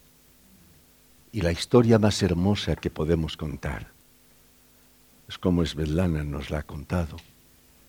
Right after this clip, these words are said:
La vuestra será diferente, pero vivía con religiosidad.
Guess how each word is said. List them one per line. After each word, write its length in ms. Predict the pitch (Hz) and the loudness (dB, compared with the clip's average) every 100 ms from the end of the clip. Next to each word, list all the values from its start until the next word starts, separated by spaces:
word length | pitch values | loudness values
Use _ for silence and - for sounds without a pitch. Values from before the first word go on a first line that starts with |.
| _ - | _ -8
La 100 | 90 | -2
vuestra 320 | 95 117 127 | 0 -2 -2
será 260 | - 87 85 | -4 0 0
diferente, 720 | 92 - 87 78 92 - 71 - - - - _ _ _ _ _ _ _ _ _ _ _ _ _ _ _ _ | 0 2 0 0 -4 -6 -12 -14 -20 -20 -20 _ _ _ _ _ _ _ _ _ _ _ _ _ _ _ _
pero 220 | - 80 73 | -4 -2 -2
vivía 560 | 73 80 92 80 73 - - _ _ _ _ _ - - | -4 -2 0 2 0 -8 -20 _ _ _ _ _ -20 0
con 160 | 107 101 | 2 2
religiosidad. 1000 | 101 104 90 - 90 - 90 82 73 | 0 0 -2 -2 -4 -2 -4 -4 -6